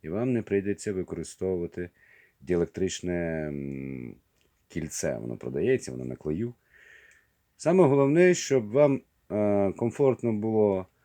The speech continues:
маніпулювати, відрізаємо трошки подовше. І все.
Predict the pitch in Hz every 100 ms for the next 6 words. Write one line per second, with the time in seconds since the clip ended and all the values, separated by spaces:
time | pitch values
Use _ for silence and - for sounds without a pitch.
0 | _ _ _ _ 82 92 104 104 131 165
1 | 190 185 135 82 143 165 185 185 208 196
2 | 156 - 143 - - - 80 73 - -
3 | - _ _ _ _ _ _ _ - 82
4 | 120 123 120